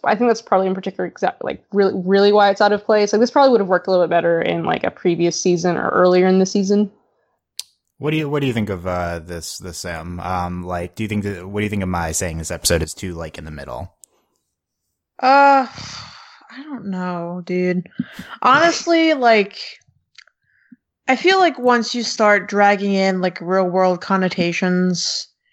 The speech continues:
Speaker 3: into your fictional show, which Steven Universe does,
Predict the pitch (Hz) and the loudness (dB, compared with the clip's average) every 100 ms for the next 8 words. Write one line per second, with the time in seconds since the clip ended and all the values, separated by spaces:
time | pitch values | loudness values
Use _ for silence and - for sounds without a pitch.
0 | _ 202 190 202 185 180 170 170 - - | _ 0 0 2 4 4 2 -2 -6 -2
1 | 202 - 190 180 175 185 175 180 180 - | -2 0 0 2 2 2 4 4 0 -2
2 | - 277 233 208 190 190 196 175 165 165 | 0 2 4 4 4 2 2 2 2 0
3 | 170 - | -4 -8